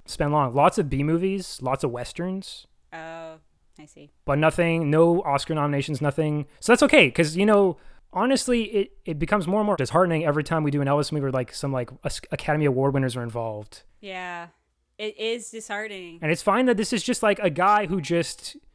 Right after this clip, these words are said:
Speaker 1: he just wrote, you know, B movies. That's fine, 'cause that's what Elvis movies are.
Speaker 2: Yeah, I th-, I feel like that's how Elvis movies should be. Like, it is sad when, <laughs> when there's people in the movies and they're, like, really talented and you're like, "Oh no,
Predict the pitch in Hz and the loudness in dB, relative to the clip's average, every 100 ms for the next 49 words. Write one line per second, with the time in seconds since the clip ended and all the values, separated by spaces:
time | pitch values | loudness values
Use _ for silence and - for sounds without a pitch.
0 | _ _ _ 151 156 143 135 170 - 151 | _ _ _ -8 -6 -6 -6 -6 0 6
1 | 156 160 - - 185 143 151 135 175 208 | 8 6 0 -4 0 2 0 0 0 2
2 | 139 107 107 - - - 143 - 180 220 | 0 -4 -14 -16 -16 -8 -6 -2 -2 -2
3 | 131 131 151 196 160 127 - 151 185 185 | -2 0 2 2 0 -4 -6 -4 -2 -2
4 | 170 196 135 - _ _ 196 190 170 165 | -2 -2 -6 -10 _ _ -10 -8 -8 -10
5 | - 240 - - 247 - 302 302 269 240 | -8 -8 -8 -8 -8 -8 -8 -8 -6 -6
6 | 233 - 254 220 202 208 214 - 202 196 | -8 -10 -6 -6 -4 -8 -10 -14 -18 -16
7 | 190 - - 202 170 190 185 185 170 165 | -18 -20 -16 -16 -14 -16 -14 -14 -16 -14
8 | 214 240 262 - 180 165 160 175 175 175 | -12 -10 -12 -8 -6 -6 -10 -14 -14 -14
9 | 175 - 202 _ _ 269 294 208 196 185 | -16 -18 -20 _ _ -20 -18 -14 -12 -12
10 | 180 - 208 196 190 185 185 185 180 180 | -14 -14 -14 -10 -10 -10 -14 -14 -14 -14
11 | 175 190 180 175 170 170 _ _ _ _ | -14 -14 -12 -12 -12 -12 _ _ _ _
12 | - 196 190 185 - 175 175 175 175 170 | -16 -10 -10 -10 -8 -6 -6 -10 -12 -14
13 | 170 170 170 - 180 180 180 180 180 180 | -14 -18 -20 -18 -16 -14 -12 -12 -10 -10
14 | 175 175 175 180 | -12 -14 -14 -14